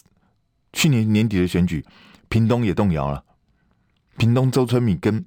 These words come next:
苏清泉杀得难分难解，到最后才分出胜负，就差那一两趴。那这一次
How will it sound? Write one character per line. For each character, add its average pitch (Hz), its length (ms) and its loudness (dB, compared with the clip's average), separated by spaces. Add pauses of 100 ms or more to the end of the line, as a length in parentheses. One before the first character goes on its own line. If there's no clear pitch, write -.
(160)
苏 - 160 -2
清 127 160 0
泉 101 160 2
杀 104 200 -2
得 98 60 -2
难 90 180 2
分 107 140 -2
难 90 200 0
解， 67 180 -8 (720)
到 117 140 -2
最 127 180 -2
后 101 160 0
才 85 140 -4
分 90 160 0
出 87 140 -2
胜 78 180 -4
负， 73 180 -6 (1400)
就 117 80 -2
差 104 200 0
那 101 160 0
一 98 60 -2
两 76 160 -2
趴。 71 260 -8 (1300)
那 131 100 0
这 156 220 -2
一 127 80 2
次 120 280 -2